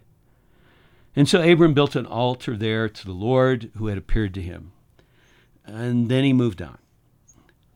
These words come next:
Chapter twelve, the first three verses, the call to Abraham, is something that is very often preached on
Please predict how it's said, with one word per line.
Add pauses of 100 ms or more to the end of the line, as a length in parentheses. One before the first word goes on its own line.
(1200)
Chapter
twelve,
the
first
three
verses,
the
call
to
Abraham, (760)
is
something
that
is
very
often
preached
on